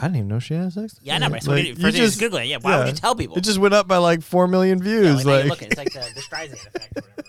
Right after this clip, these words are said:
Speaker 2: right?
Speaker 1: <laughs> Exactly.
Speaker 2: Whatever they call it, yeah.
Speaker 1: Like, what the hell, man?
Speaker 2: You're like, "Don't talk about it. I wouldn't have known."
Speaker 1: Yeah, I wouldn't know anything about it. Um, so yeah,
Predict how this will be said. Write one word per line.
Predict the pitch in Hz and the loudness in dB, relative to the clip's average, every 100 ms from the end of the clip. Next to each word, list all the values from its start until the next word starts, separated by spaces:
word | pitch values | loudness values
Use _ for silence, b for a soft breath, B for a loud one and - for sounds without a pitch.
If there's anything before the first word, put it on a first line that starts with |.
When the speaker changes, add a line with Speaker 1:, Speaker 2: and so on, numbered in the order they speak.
| _ | _
Speaker 2:
right? | 294 _ | -18 _
Speaker 1:
<laughs> | _ | _
Exactly. | - 226 - _ _ _ _ | -10 -10 -10 _ _ _ _
Speaker 2:
Whatever | _ _ | _ _
they | _ | _
call | _ | _
it, | _ _ _ | _ _ _
yeah. | 240 | -8
Speaker 1:
Like, | 302 | -4
what | - | 0
the | 349 | 2
hell, | 339 381 | 2 2
man? | 151 139 147 185 190 | 4 4 4 0 -8
Speaker 2:
You're | _ | _
like, | _ | _
"Don't | _ _ | _ _
talk | - - | -20 -20
about | - | -20
it. | - | -20
I | - | -20
wouldn't | _ | _
have | _ _ _ | _ _ _
known." | 180 | -4
Speaker 1:
Yeah, | 226 247 151 | 2 2 4
I | 175 | 2
wouldn't | 226 226 | 2 0
know | 226 | -4
anything | 226 220 220 233 | -4 -2 -4 -4
about | 226 240 262 285 | -6 -6 -4 -4
it. | 226 110 _ _ - | -4 -8 _ _ -4
Um, | 131 120 117 113 120 151 _ _ _ _ _ _ _ | 0 0 -2 -4 -10 -14 _ _ _ _ _ _ _
so | - 147 | -4 0
yeah, | 147 147 | 2 2